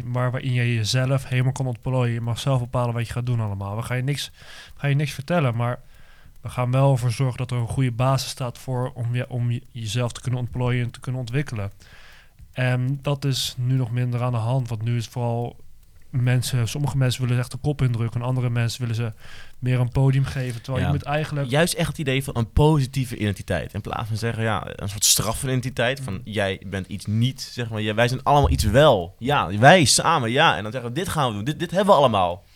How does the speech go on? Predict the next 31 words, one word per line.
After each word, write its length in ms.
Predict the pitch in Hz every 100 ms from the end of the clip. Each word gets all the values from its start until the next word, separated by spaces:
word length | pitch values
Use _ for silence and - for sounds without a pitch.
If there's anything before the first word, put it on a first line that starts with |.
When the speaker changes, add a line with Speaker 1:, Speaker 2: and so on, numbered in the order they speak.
| - -
Speaker 2:
Hè, 180 | - 156
verheerlijken 440 | - 135 165 180 175
wat 100 | 139
je 40 |
misschien 200 | 135 151
wel 100 | 123 147
hebt. 220 | 185 - _
Nou, 140 | 73 67
dat 160 | 82
kan 120 | 90 101
ook 60 |
wel 100 | 104
af 80 | 101
en 60 | 110
toe 80 | 123
negatief 360 | 123 117 180
zijn, 240 | - 143 123
maar 80 |
ik 80 | 113
denk 140 | 120 120
dat 100 | 120
het 140 | 127
een 60 | 131
ontzettend 480 | 127 - 135 135 - _ - -
sterk 420 | - - 135 131
verhaal 340 | - 107 131 98
is. 100 | -
En 80 |
juist 200 | 117 123
ook 60 | 120
benoemen. 500 | 120 123 147 113